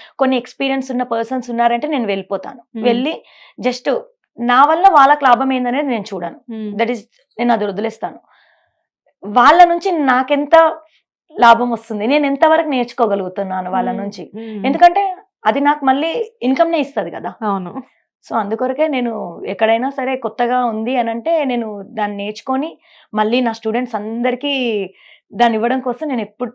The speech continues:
Speaker 1: every time కొత్తది నేర్చుకుంటూనే ఉంటాను వాళ్ళ కోసం.
Speaker 2: వావ్.
Speaker 1: ఎందుకంటే నా దగ్గర కొన్ని సిక్స్, సెవెన్ ఇయర్స్ నుంచి కంటిన్యూ ఉన్న వాళ్ళు ఉన్నారు.
Speaker 2: Hmm, hmm, hmm.
Speaker 1: So నా మీద అంత హోప్‌తో ఉన్నారు వాళ్ళు.
Speaker 2: ఎస్, ఎస్.
Speaker 1: So వాళ్ళు, వాళ్ళకి బయట ఎక్కడ దొరకదు, అన్నీ నా దగ్గరే దొరకాలి కాబట్టి.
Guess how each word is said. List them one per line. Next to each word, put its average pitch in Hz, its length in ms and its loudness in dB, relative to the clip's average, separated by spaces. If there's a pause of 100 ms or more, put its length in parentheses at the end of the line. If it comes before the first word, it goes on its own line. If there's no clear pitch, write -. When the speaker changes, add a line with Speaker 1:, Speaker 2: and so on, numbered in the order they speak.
(180)
Speaker 1:
every 208 240 -4
time 277 180 -6
కొత్తది 240 380 -2
నేర్చుకుంటూనే 240 560 -6
ఉంటాను 180 320 -8
వాళ్ళ 156 160 -12
కోసం. - 280 -20 (220)
Speaker 2:
వావ్. 190 360 -8
Speaker 1:
ఎందుకంటే 294 300 0
నా 285 140 0
దగ్గర 240 220 0
కొన్ని 269 240 -2
సిక్స్, 269 300 -12
సెవెన్ 262 300 0
ఇయర్స్ 302 260 -4
నుంచి 262 200 -8
కంటిన్యూ 262 400 -2
ఉన్న 220 140 -4
వాళ్ళు 202 220 -4
ఉన్నారు. - 260 -16 (220)
Speaker 2:
Hmm, 226 260 -12
hmm, 208 240 -10
hmm. 202 160 -10
Speaker 1:
So 269 140 0
నా 247 120 0
మీద 240 220 -2
అంత 247 240 -2
హోప్‌తో 220 380 -2
ఉన్నారు 180 340 -6
వాళ్ళు. - 440 -14
Speaker 2:
ఎస్, 190 280 -6
ఎస్. 190 340 -6
Speaker 1:
So 233 160 2
వాళ్ళు, 240 440 4
వాళ్ళకి 226 240 2
బయట 202 240 0
ఎక్కడ 277 220 2
దొరకదు, 269 300 -2
అన్నీ 226 140 -2
నా 208 160 0
దగ్గరే 214 300 -4
దొరకాలి 180 400 -6
కాబట్టి. 180 540 -10